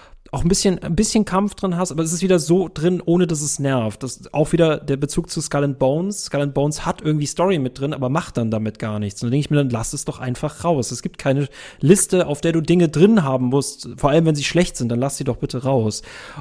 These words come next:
Und, ähm, da, da ist die Klinge in Banishers einfach gut ausgeglichen und du hörst allen Leuten super gerne zu. Äh, auch das ist ein Spiel, sobald endlich diese Release-Flut vorbei ist, wo ich natürlich über Release-Fluten immer freue, aber das ist auch so ein Spiel, genauso wie Enshrouded, da freue ich mich drauf, das weiterzuspielen.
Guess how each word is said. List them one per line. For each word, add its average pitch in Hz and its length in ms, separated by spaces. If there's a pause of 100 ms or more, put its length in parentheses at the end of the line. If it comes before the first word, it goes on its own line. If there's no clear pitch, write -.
Und, 120 420
ähm, 113 540
da, 113 120
da 127 140
ist 151 160
die 160 60
Klinge 160 460
in 139 440
Banishers 143 460
einfach 143 260
gut 165 220
ausgeglichen 127 680
und 117 80
du 127 60
hörst 151 180
allen 156 240
Leuten 147 300
super 143 300
gerne 127 260
zu. 127 380 (360)
Äh, 127 200
auch - 140
das 160 140
ist 175 120
ein 175 60
Spiel, 165 440
sobald 139 360
endlich 147 200
diese 135 240
Release-Flut 143 560
vorbei 135 480
ist, - 640 (340)
wo 107 300
ich 120 160
natürlich 117 280
über 110 180
Release-Fluten 131 680
immer 117 140
freue, 165 480 (360)
aber 131 200
das 147 180
ist 175 120
auch 165 160
so 175 80
ein 165 40
Spiel, 165 200
genauso 151 160
wie 151 160
Enshrouded, 139 460
da 131 80
freue 143 180
ich 139 140
mich 139 80
drauf, 135 180
das - 160
weiterzuspielen. 117 760